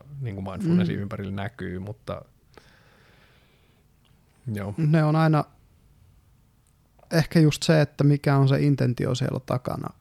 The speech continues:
Speaker 2: on varmaan se tärkeä.
Speaker 1: Mm. Niinpä.
Speaker 2: Et, et, ää,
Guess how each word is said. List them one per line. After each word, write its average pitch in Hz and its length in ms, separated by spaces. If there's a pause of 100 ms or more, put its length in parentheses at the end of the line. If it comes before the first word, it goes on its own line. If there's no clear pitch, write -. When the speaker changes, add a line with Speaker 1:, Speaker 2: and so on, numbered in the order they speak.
(120)
Speaker 2:
on - 220 (520)
varmaan - 400
se - 160
tärkeä. - 540
Speaker 1:
Mm. 113 280 (680)
Niinpä. 104 300 (600)
Speaker 2:
Et, - 180 (100)
et, - 280 (800)
ää, 127 340